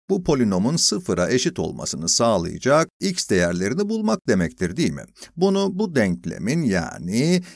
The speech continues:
x küp artı x kare eksi dokuz x eksi dokuz eşittir sıfırın doğru olması olarak da düşünebilirsiniz. Bu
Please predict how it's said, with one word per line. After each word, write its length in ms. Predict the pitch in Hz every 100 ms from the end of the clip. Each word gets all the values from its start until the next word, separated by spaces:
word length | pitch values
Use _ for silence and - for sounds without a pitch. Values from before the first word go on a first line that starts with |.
| -
x 340 | 196 202 - -
küp 180 | - 156 _ _
artı 580 | 107 95 85 - 120 123 127
x 320 | 156 156 - - -
kare 340 | 78 87 110 -
eksi 440 | 131 - - 127 -
dokuz 400 | 117 - 156 107
x 180 | 127 -
eksi 460 | 120 104 - 160 147
dokuz 440 | 190 190 208 127 -
eşittir 640 | 147 - 156 _ - 190
sıfırın 760 | 180 - - 226 202 127 90 82
doğru 280 | 117 156 180
olması 480 | 147 87 80 - -
olarak 380 | 151 123 76 - -
da 160 | - -
düşünebilirsiniz. 1160 | 160 87 123 127 90 - - - - - - - - -
Bu 180 | 202 190